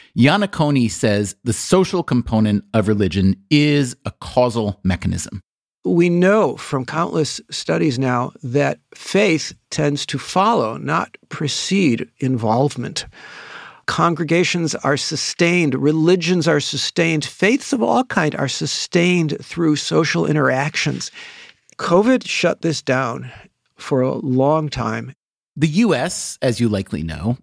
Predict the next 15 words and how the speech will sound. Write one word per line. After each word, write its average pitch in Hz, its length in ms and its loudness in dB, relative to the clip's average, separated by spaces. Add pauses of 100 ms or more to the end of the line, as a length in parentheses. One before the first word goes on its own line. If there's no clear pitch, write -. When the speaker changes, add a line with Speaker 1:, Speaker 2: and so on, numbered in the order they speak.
Speaker 1:
is 131 340 2
an 147 180 0
unusually 190 800 2
religious 127 580 2 (180)
country. - 460 -4
Unusual 175 380 4
because 139 340 -2 (220)
most 151 400 2
wealthy 147 340 -2
countries 98 500 -6
tend 110 220 2
to 113 60 -4
be 117 140 0
less 147 360 0
religious. - 540 -14